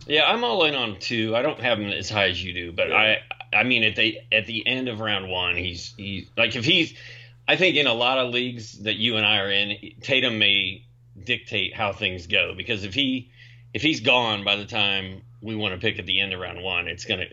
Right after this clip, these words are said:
Speaker 1: we're not really gonna know what to do, I don't think.
Speaker 2: Yeah, it's kinda weird, especially, like, if I, I wanna go, I wanna go, like, Tatum Durant, like, if I pick late, but, like, that means I don't have a big man, I don't have a s-, I don't have a pow-, a point guard,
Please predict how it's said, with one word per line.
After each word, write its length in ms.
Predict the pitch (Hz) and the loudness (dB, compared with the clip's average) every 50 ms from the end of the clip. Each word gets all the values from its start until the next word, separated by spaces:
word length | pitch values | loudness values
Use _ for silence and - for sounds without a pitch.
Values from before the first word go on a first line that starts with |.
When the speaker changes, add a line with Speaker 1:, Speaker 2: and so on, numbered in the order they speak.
| - - | -12 -12
Speaker 1:
we're 280 | 95 101 104 92 90 - | -10 -10 -8 -10 -10 -12
not 260 | - 95 104 92 - 90 | -6 -4 -4 -4 -2 -2
really 380 | 104 92 87 90 90 - - - _ - - - | -2 0 0 0 -2 -4 -14 -16 _ -20 -6 0
gonna 160 | 117 107 98 | 2 2 4
know 160 | 98 98 95 | 4 4 4
what 140 | 92 87 85 | 2 2 0
to 80 | - 87 | 0 -2
do, 180 | 92 92 82 | 0 0 0
I 80 | 82 87 | 0 -4
don't 180 | 85 78 80 85 | -6 -8 -6 -4
think. 200 | 92 101 104 104 | 0 2 4 4
Speaker 2:
Yeah, 280 | 104 98 98 95 90 | 4 4 2 0 0
it's 240 | 90 82 127 - - | 0 -2 -2 -2 2
kinda 180 | - 220 240 220 | 2 4 4 6
weird, 200 | 170 151 151 131 | 8 8 6 6
especially, 400 | 120 127 - 175 170 - - 170 | 4 0 2 2 2 4 4 4
like, 160 | 156 131 117 | 4 4 4
if 140 | 131 127 - | 2 4 8
I, 220 | 131 131 135 131 - - - - | 8 8 8 6 2 -2 -6 2
I 80 | - 117 | 2 4
wanna 200 | 131 139 139 139 | 6 6 4 8
go, 140 | 135 131 | 8 10
I 140 | 113 117 135 | 10 10 10
wanna 260 | 131 127 143 160 170 | 10 10 10 10 10
go, 140 | 143 143 123 | 10 8 8
like, 260 | 120 113 110 107 - | 8 6 4 4 0
Tatum 340 | - - 120 120 120 117 110 | -2 2 2 4 4 2 0
Durant, 460 | 104 101 95 98 107 107 113 117 117 - - - - - | 0 -2 -2 0 0 2 2 0 -2 -4 -16 -20 -14 -8
like, 160 | 101 92 104 | -8 -8 -8
if 100 | - - | -4 -4
I 60 | 104 | -4
pick 240 | 95 - 110 - - | -2 -2 -6 -4 -2
late, 420 | 95 95 101 117 131 131 - - - - - - - - - - - - - - - - - - | -2 2 2 2 2 2 -2 -12 -20 -20 -20 -20 -20 -20 -20 -20 -20 -20 -20 -20 -20 -20 -12 0
but, 100 | 104 104 | 2 4
like, 220 | 104 104 104 104 | 4 4 6 8
that 180 | 123 123 123 123 | 8 8 10 8
means 160 | 123 123 113 | 6 4 4
I 60 | 110 | 4
don't 160 | 107 113 113 107 | 4 4 4 4
have 100 | 107 101 | 4 2
a 60 | 95 | 2
big 200 | 98 120 117 123 | 2 2 0 2
man, 140 | 123 120 107 | 2 2 2
I 120 | 107 104 | 2 2
don't 100 | 104 104 | 2 2
have 160 | 104 98 92 | 0 0 0
a 60 | 95 | -2
s-, 220 | 90 - - - 95 | -6 -6 -8 -10 -6
I 220 | 98 104 - 95 | -6 -4 -2 -2
don't 160 | 104 104 98 95 | 0 0 -2 0
have 240 | 110 107 107 101 95 | 2 4 4 4 2
a 60 | 85 | -2
pow-, 220 | - - 110 110 - | -2 -2 -2 -2 -2
a 60 | 95 | -10
point 380 | - - - - 123 120 110 - | -14 -12 -6 -4 -4 -4 -4 -6
guard, 320 | - 67 58 55 - - | -8 -10 -10 -10 -12 -14